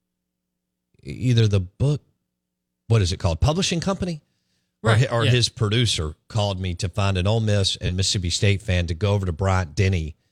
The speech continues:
Speaker 1: for the cover shoot. So I found, I found an Ole Miss fan and a Mississippi State fan that actually drove over to Bryant. Isn't that cool?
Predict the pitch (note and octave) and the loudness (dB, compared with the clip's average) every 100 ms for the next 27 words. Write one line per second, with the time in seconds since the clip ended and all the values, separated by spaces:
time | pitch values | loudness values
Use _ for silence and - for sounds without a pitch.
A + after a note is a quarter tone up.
0 | _ _ - A2+ F#2+ B2+ G2 - - - | _ _ 0 2 4 2 2 -2 -8 -12
1 | _ _ _ _ _ - G#2 F#2 - G2 | _ _ _ _ _ -6 0 0 2 0
2 | F#2+ F2 _ _ _ _ _ _ _ _ | 0 -4 _ _ _ _ _ _ _ _
3 | _ _ _ _ - E2+ G2 F#2+ F#2+ F#2+ | _ _ _ _ -6 0 4 4 2 2
4 | F#2+ - F2+ F#2 A2 G2 F2 F#2 - G2 | 0 0 0 2 2 2 2 0 -2 -2
5 | F#2 - F#2+ G2+ A2 A#2+ E2 F#2 - F#2+ | 0 0 0 0 2 0 0 -2 0 0
6 | F#2+ F#2+ G2+ G2 F#2 F#2+ F#2+ F2 G#2 D#3 | 0 0 2 0 0 0 0 0 -2 -2
7 | A2 A#2+ D#3 | 0 -2 -2